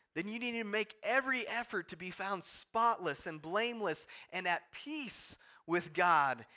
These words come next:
And the only way that you can do this is through the blood of Jesus Christ.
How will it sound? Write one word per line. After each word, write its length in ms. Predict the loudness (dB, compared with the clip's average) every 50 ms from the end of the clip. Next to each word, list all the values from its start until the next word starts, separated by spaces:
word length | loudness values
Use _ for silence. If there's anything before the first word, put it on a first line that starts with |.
| -20 -20 _ _
And 100 | -6 -2
the 100 | 2 2
only 220 | 2 2 0 -2 -2
way 300 | 2 2 4 4 4 2
that 180 | 0 -2 -2
you 80 | -4 -4
can 240 | -4 -4 -6 -6 -6
do 300 | -6 -4 -4 -4 -4 -4
this 580 | -2 0 0 0 0 0 -2 -2 -4 -6 -10 _ _ _ _ _ _ _ _ _ _ _ _ _ _ _ _ _ _ _ -18
is 60 | -16
through 180 | -14 -12 -10 -8
the 100 | -8 -8
blood 380 | -8 -8 -8 -6 -6 -6 -6 -8
of 100 | -8 -6
Jesus 400 | -6 -6 -6 -8 -10 -10 -10 -10
Christ. 680 | -10 -8 -8 -6 -6 -6 -6 -8 -12 -14 -14 -16 -18